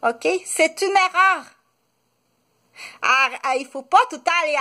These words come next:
essayer d'aller chercher, c'est-tu, euh, quelque chose de, de tout bad, qui est, qui est d'une méchanceté,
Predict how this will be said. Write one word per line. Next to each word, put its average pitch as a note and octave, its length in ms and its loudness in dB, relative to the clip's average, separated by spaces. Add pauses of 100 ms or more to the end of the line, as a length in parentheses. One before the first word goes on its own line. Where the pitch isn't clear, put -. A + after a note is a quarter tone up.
essayer C4 420 -10
d'aller C4+ 300 -2
chercher, C4 500 -10
c'est-tu, C#4 340 -16
euh, A#3 1200 2 (580)
quelque B3+ 160 0
chose D4 400 0
de, G#3+ 640 6
de A3 140 2
tout A3+ 240 -8
bad, A#3 160 2 (440)
qui A3 240 -16
est, G#3 60 -18
qui - 200 -14
est A#3 160 -8
d'une A#3+ 440 -2
méchanceté, C4+ 840 0